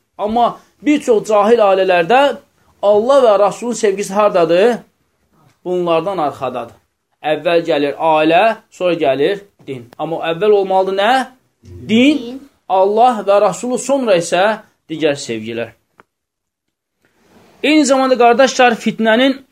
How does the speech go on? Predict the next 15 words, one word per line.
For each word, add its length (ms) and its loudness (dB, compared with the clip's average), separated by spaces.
növlərindən 720 0
biri 200 -2
də 140 2
mal 340 0
fitnəsidir. 640 -16
Mal 220 -4
dövlət, 460 -4
yəni 180 -10
dünya 320 0
fitnəsidir 560 -12
ki, 140 -2
və 160 2
insanlar 640 -2
çox 260 -2
vaxtı 360 0